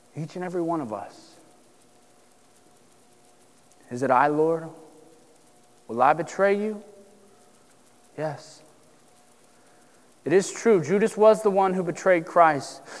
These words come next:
But the next morning, all the disciples would betray him. Judas betrayed him for greed, but the rest of the world would betray them from weakness, fear, and cowardice. But what about you and I? Each of us is a Judas because every sin against Christ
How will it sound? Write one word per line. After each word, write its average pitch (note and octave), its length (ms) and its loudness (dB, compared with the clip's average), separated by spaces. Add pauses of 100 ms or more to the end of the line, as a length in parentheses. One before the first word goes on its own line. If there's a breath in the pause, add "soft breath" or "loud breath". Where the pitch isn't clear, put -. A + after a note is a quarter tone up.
But F#3 120 6
the G3 60 2
next G#3+ 340 6
morning, G#3+ 460 4
all A#3 360 12
the A#3 100 4
disciples A#3+ 720 10
would G#3+ 140 8
betray G3+ 440 8
him. D3+ 340 0 (960 soft breath)
Judas B3+ 340 6
betrayed B3 380 10
him A#3+ 100 6
for A3 160 6
greed, A3+ 320 4
but G3 100 4
the G3 80 6
rest A#3 300 12
of C4+ 60 0
the C4 60 8
world B3 280 12
would G#3+ 120 6
betray A3+ 360 6
them A3 220 8
from G3 380 6
weakness, A#3+ 560 6
fear, A#3+ 680 6 (180 loud breath)
and F#3+ 160 2
cowardice. G#3 760 8
But F#3 100 0
what A#3+ 140 4
about A#3+ 220 6
you A3+ 120 0
and A3 100 2
I? E3+ 340 0 (1400 loud breath)
Each B3 240 8
of G#3 140 10
us G#3+ 260 12
is G3 100 2
a G3 60 6
Judas F3 560 2
because F3 300 4
every A3 280 6
sin A3+ 280 0
against F#3+ 340 -2
Christ G3 460 6